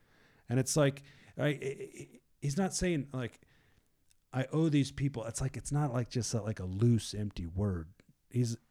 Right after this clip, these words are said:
and his life proves that. Like, his life proves his belief that he literally owes these people an encounter with God.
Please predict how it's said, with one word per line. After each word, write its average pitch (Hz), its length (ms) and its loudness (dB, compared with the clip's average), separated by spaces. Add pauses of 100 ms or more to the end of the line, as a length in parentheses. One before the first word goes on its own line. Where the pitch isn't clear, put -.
(400)
and 117 120 -2
his 113 180 0
life 113 380 0
proves 110 380 4
that. 78 240 -14 (1000)
Like, 110 140 -6
his 120 240 -6
life 139 420 -4
proves 104 800 4 (440)
his 120 220 0
belief 107 480 0
that 104 140 0
he 123 140 2
literally 123 600 4
owes 117 300 2
these 110 260 0
people 92 480 -2
an 92 100 -2
encounter 87 600 -6 (580)
with - 180 0
God. 78 440 -2